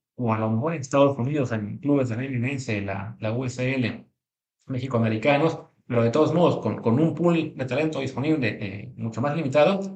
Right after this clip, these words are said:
pues como que es de, "Ah, pues sí, este jugador que lo venden en cinco millones, ha jugado muy bien dos torneos, hay que ficharlo". "Oiga, pero jefe, me dicen que es un parrandero". "Pues aquí lo ponemos en disciplina".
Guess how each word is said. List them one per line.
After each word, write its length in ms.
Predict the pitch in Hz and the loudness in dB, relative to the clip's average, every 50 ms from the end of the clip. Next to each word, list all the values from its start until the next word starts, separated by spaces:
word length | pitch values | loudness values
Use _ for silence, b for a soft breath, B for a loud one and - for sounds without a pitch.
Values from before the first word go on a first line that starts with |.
| - - - _ _ _ _ - | -14 -18 -20 _ _ _ _ -10
pues 120 | - 131 | -8 -6
como 260 | 135 151 139 135 127 - | -4 -2 -2 -2 -2 0
que 220 | 143 147 156 185 | 0 0 0 0
es 100 | 190 180 | 0 0
de, 120 | 170 127 117 | -2 -2 -4
"Ah, 160 | - - - - | -6 -10 -10 -6
pues 160 | 170 135 117 | -6 -6 -6
sí, 320 | - 165 214 220 202 151 - - _ _ _ _ _ _ _ _ _ - | -4 -4 -4 -4 -6 -8 -12 -16 _ _ _ _ _ _ _ _ _ -6
este 260 | 233 226 - - 165 | -4 -4 -4 -4 -4
jugador 380 | 151 156 147 143 123 - 113 101 | -2 2 4 4 4 4 2 -2
que 80 | - | -4
lo 220 | 165 - 139 139 143 | -6 -2 0 0 2
venden 300 | 185 202 202 196 196 180 | 2 2 0 0 0 -2
en 120 | 160 143 123 | -2 -2 -2
cinco 260 | - 175 202 185 185 160 | -2 -2 -2 -2 -2 -2
millones, 720 | 143 139 175 214 226 226 226 214 - - - - - _ _ _ _ _ _ _ 131 | 0 0 2 2 2 2 2 0 -2 -4 -10 -14 -20 _ _ _ _ _ _ _ -8
ha 80 | 175 190 | -8 -4
jugado 380 | - 180 160 185 196 196 190 | 0 2 4 6 6 6 4
muy 160 | 175 185 190 180 | 4 4 4 4
bien 420 | 165 185 190 190 196 190 170 151 | 4 2 2 4 4 4 4 6
dos 200 | 165 185 175 - | 6 6 6 6
torneos, 600 | - 160 156 170 208 226 220 202 - - - - - | 4 4 4 4 2 2 2 2 2 0 -4 -8 -8
hay 120 | 180 202 196 | -8 -6 -4
que 120 | 196 180 | -4 -4
ficharlo". 580 | - 170 - 175 180 170 156 127 92 - - _ _ _ _ _ _ _ _ _ _ _ - | -4 -2 0 2 2 2 0 -2 -4 -6 -10 _ _ _ _ _ _ _ _ _ _ _ -6
"Oiga, 180 | - - 95 - | -2 -2 0 0
pero 140 | - 135 - | 0 -2 0
jefe, 380 | 220 220 208 - 185 170 - 160 | 0 0 2 2 0 -2 -2 -2
me 180 | 156 156 160 | 0 2 2
dicen 320 | 214 220 - 202 196 185 - | 2 2 0 0 -2 0 2
que 500 | 175 160 160 165 - - - - _ _ _ _ - | 2 2 4 2 0 -2 -6 -10 _ _ _ _ -8
es 240 | - 180 196 180 180 | -4 -4 -4 -2 0
un 140 | 202 202 175 | -2 0 2
parrandero". 680 | 190 175 165 160 170 202 185 160 - - - - _ - | 2 4 4 4 4 2 0 0 -2 -4 -10 -16 _ 0
"Pues 200 | - 160 160 156 - | 2 2 2 2 0
aquí 360 | 147 151 147 151 214 240 247 | -2 -2 -2 -2 0 2 2
lo 220 | 226 220 214 202 185 | 4 4 4 2 2
ponemos 380 | 190 185 202 208 208 190 175 | 2 0 0 0 0 0 0
en 80 | 180 165 | 0 -2
disciplina". 640 | 156 - 156 - - 180 185 156 120 110 - - | -2 -4 -6 -6 -4 -2 -2 0 -2 -2 -4 -10